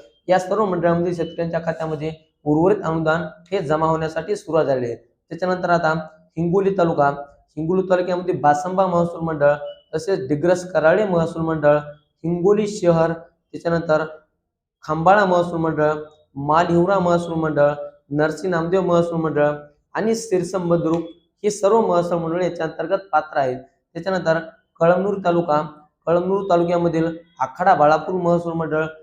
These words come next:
डोंगरकडा महसूल मंडळ, तसेच कळमनुरी महसूल मंडळ, नंदापूर महसूल मंडळ, वाकोळी महसूल मंडळ आणि वारंगा फाटा महसूल मंडळ या महसूल मंडळामधील सर्व शेतकऱ्यांच्या खात्यामध्ये उर्वरित अनुदानाचं वितरण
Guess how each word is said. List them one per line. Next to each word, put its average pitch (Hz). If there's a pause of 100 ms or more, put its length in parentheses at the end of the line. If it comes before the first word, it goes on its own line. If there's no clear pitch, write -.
(200)
डोंगरकडा 147
महसूल 175
मंडळ, 151 (420)
तसेच 196 (240)
कळमनुरी 175
महसूल 175
मंडळ, 156 (460)
नंदापूर 180
महसूल 175
मंडळ, 151 (420)
वाकोळी 147
महसूल 180
मंडळ 151 (400)
आणि 208
वारंगा 170
फाटा 165
महसूल 156
मंडळ 139 (420)
या 202
महसूल 180
मंडळामधील 165
सर्व 220
शेतकऱ्यांच्या 165
खात्यामध्ये 156 (280)
उर्वरित 165
अनुदानाचं 160
वितरण 156